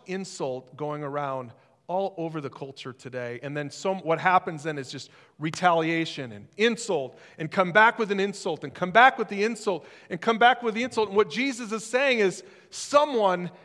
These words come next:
has to be the bigger person. Somebody has gotta just say, "Stop.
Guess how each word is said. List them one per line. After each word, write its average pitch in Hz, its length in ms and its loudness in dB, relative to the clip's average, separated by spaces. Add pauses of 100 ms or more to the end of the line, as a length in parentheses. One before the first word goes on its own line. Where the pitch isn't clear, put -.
has 214 640 2 (220)
to 175 100 -6
be 147 440 -6 (420)
the 190 80 0
bigger 202 260 2
person. 208 460 -6 (1080)
Somebody 294 520 2
has 240 160 -4
gotta 262 380 4
just 220 220 -10
say, 226 200 0
"Stop. - 680 -4